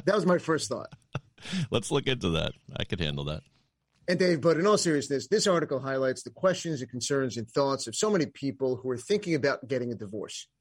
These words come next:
Speaker 1: and the debate. Is now the right time? What impact will divorce have on my children? How will divorce affect them? And let me say this. These are absolutely fantastic questions.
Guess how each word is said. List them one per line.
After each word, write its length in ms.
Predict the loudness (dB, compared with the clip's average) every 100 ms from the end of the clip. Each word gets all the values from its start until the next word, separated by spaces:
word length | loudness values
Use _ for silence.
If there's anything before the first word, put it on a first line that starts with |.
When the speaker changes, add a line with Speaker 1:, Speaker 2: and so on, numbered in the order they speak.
| _
Speaker 1:
and 160 | -2 0
the 100 | -2
debate. 580 | -4 -2 -2 -2 -6 -20 _ _ _
Is 220 | 2 2
now 200 | 2 2
the 120 | 0 0
right 240 | -2 -4
time? 260 | -8 -14 -16 _ _ _ _
What 220 | 0 2 4
impact 420 | 2 0 0 -2
will 80 | -4
divorce 460 | -2 2 2 2
have 180 | 0 0
on 80 | -2
my 140 | -6
children? 680 | -4 2 2 2 0 0 -6 _ _ _
How 180 | -2 0
will 160 | 2 0
divorce 480 | 0 0 0 0 -4
affect 380 | -6 -6 -6
them? 100 | -10 -18 _ _ _ -2
And 80 |
let 100 | 2
me 80 | 2
say 200 | 4 2
this. 320 | 0 -6 -12 -16 _ _
These 160 | 0 2
are 40 | 2
absolutely 440 | 2 0 -2 -2
fantastic 640 | -2 -4 -2 -4 -4 -10
questions. 600 | -2 0 0 -2 -4 -6